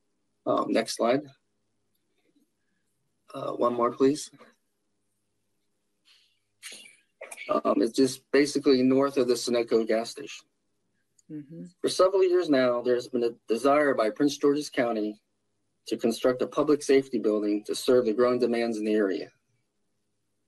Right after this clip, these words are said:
Speaker 1: Um, next slide, please.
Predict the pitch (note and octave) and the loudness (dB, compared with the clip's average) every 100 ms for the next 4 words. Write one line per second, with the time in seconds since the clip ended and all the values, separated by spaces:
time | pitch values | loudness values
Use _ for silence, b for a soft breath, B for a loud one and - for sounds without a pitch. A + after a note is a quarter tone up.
0 | _ _ _ _ _ _ - - C3+ D3 | _ _ _ _ _ _ -8 -6 -6 -12
1 | - - B2+ B2+ - B2+ D3 D3 B B | -14 -2 -2 -2 -2 0 -2 -6 B B
2 | B B _ D3 D3+ | B B _ -4 -4